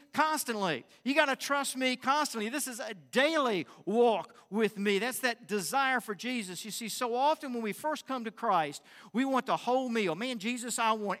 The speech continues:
everything you got for me." And then down the road, all we are satisfied with is appetizer. I just get the appetizer at the beginning, and I don't really want the rest of the meal. And the idea of Jesus is, is, "I don't wanna give you a daily appetizer or a Sunday appetizer.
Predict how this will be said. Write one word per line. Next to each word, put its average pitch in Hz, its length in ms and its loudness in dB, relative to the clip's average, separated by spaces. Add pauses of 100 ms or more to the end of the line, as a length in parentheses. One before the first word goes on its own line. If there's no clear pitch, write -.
(100)
everything 294 560 0
you 254 100 -4
got 226 300 2
for 185 100 -12
me." 165 320 -2 (380)
And 208 120 6
then 247 160 2
down 285 280 2
the 285 80 -4
road, 262 540 2 (420)
all 247 180 4
we 240 120 0
are 220 100 -2
satisfied 226 580 0
with 196 220 -2
is 175 100 -8
appetizer. 175 720 -4 (800)
I 190 140 2
just 214 140 -4
get 202 80 -2
the 190 80 0
appetizer 220 540 2
at - 20 -10
the 196 60 -12
beginning, 220 320 2
and 233 60 0
I 196 120 4
don't 220 80 2
really 226 180 0
want 220 240 -4
the 165 60 -14
rest 180 240 0
of 170 80 -10
the 170 40 -12
meal. 180 300 -6 (840)
And 180 120 2
the 208 80 6
idea 285 260 6
of 233 60 -2
Jesus 254 440 -2
is, 240 160 2
is, 220 140 0
"I 262 140 2
don't 320 160 6
wanna 277 200 0
give 247 260 -2
you 247 180 -2
a 214 60 0
daily 240 380 2
appetizer 208 800 0
or 202 120 2
a 170 120 4
Sunday 254 460 -2
appetizer. 185 800 0